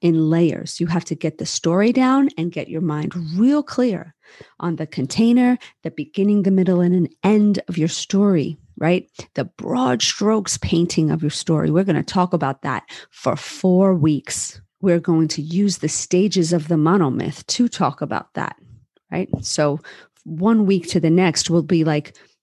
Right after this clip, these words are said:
three stages, right? We'll, we'll say, "Okay, what's, what's your ordinary world? What's the call to action? And what's the refusal of the call?" Just bring me that next week. And we talk little snippets of your p-, story at a time,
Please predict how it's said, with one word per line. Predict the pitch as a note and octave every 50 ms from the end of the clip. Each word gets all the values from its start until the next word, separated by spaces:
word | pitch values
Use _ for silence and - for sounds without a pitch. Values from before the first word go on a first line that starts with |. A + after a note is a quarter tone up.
| _ _ _ -
three | G#3 G3+ A3+ A#3
stages, | G#3+ - - - - G3 G#3 G#3+ D#3 D3+ C3+ - - - -
right? | D3+ E3 F3+ - -
We'll, | F3+ F#3 -
we'll | - F3 F#3+
say, | - - F3+ F#3
"Okay, | F#3 - F3 D#3
what's, | D3 E3 F#3 G#3 G#3 - - - - - - _
what's | - G3 G#3+ G#3+ - -
your | A3 -
ordinary | - F#3+ F3+ F#3+ F3+ F#3 F#3 E3 F#3
world? | F3+ G#3 B3 B3 A#3 A3+ F#3
What's | F3+ G#3 G3+ - -
the | - F3+
call | F3 - G3 F3+ D#3+
to | D#3+ - - - -
action? | A3+ A3+ A3 - - A3+ G3+ F#3 F3+ - - - _ -
And | A#3 A3 G#3
what's | G3 F#3 F3+ F3+ -
the | - F3+
refusal | F3+ E3+ E3 - - F3 F#3 F#3 - E3+ E3 E3
of | D#3 D3
the | - F3
call?" | - - A#3 F#3 D3+ C#3+
Just | - - G3+ A#3 A3+ - -
bring | - G#3 A#3 A3+
me | G#3+ G3 F3+
that | C#3 C3 E3 C#3 - - - - - - _ _ _ _ _
next | - F3 C#3+ - - - -
week. | E3 D3+ D3+ D3+ -
And | - F3
we | F3 F3
talk | E3+ - - F3 D3+ D3+ - - _ - - - - _ _ _ -
little | G#3+ A#3 C4 C4+ D4+ D4 D4 D4 D4+ D4+
snippets | - - - - - B3 A#3+ A3 A3+ - F3+ - - - - - - - _ -
of | F3+ F#3 E3 D#3+
your | F3 F3 D#3+
p-, | - - - -
story | - - - G#3 G3+ F#3+ F3+ F3+ E3+ D#3
at | D3+ D3
a | D3
time, | - - - E3+ D3 - - - F3+